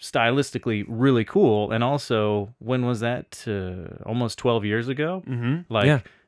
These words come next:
Speaker 1: not very developed or not as developed as a filmmaker. So you just watch it and be like, entertaining
Speaker 2: Mm-hmm.
Speaker 1: and without, like, really reading into all the other subtext that's going on. And then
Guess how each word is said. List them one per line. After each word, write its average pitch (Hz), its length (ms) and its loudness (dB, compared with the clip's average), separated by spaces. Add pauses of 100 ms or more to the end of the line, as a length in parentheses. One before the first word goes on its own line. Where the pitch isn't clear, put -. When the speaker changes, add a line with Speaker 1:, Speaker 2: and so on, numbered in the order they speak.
Speaker 1:
not 123 460 -2
very 113 300 2
developed 104 500 -2
or 107 120 0
not 101 200 -4
as 107 240 -2
developed 127 400 -4
as 135 120 -2
a 135 60 -4
filmmaker. 147 540 -2
So - 140 -6
you 104 160 -2
just 98 180 -12
watch 107 240 -2
it 107 80 -10
and 98 60 -8
be 104 80 -4
like, 95 200 -6 (640)
entertaining 214 640 2 (140)
Speaker 2:
Mm-hmm. 120 240 -2
Speaker 1:
and 131 80 0
without, 117 440 2
like, 107 220 0
really 117 300 0
reading 101 300 -4
into 98 220 -8
all 95 280 -6
the 95 120 -6
other 95 200 -6
subtext 98 640 -6
that's - 180 -14
going 98 260 -4
on. 107 280 -4
And 95 120 -6
then 95 180 -8